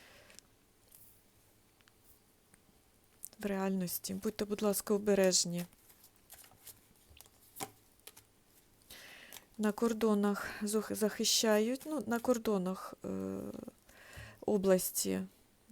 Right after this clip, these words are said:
яка лінія зіткнення, може, це буде, або кордони повітряного простору неокупованої частини Запорізької області. Розвідка тут може бути, розвідка.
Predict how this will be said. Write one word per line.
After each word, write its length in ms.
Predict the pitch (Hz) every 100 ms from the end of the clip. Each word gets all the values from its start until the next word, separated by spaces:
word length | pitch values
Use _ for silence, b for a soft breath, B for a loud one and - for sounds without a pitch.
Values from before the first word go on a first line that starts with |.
| -
яка 460 | 202 208 208 202 202 - - - - - _ _ _ _ - - 294
лінія 380 | 285 277 240 214
зіткнення, 580 | 226 208 - 190 185
може, 320 | 185 185 185 185
це 220 | - 196
буде, 440 | 202 190 190 196 - B B B B -
або 240 | 202 240
кордони 460 | 233 220 247 254 226
повітряного 720 | 220 214 208 - 202 196 196
простору 760 | - 208 - - 196 185 185 - - -
неокупованої 920 | 196 202 202 196 196 208 196 190 190
частини 640 | 190 196 - 190 180 180 190 -
Запорізької 680 | 180 190 196 190 190 - 190
області. 200 | 185 B B B -
Розвідка 580 | 262 254 220 208 - 208
тут 260 | 202 -
може 300 | 190 190 190
бути, 440 | 190 185 180 196 -
розвідка. 880 | 208 226 220 202 202 - 190 190 190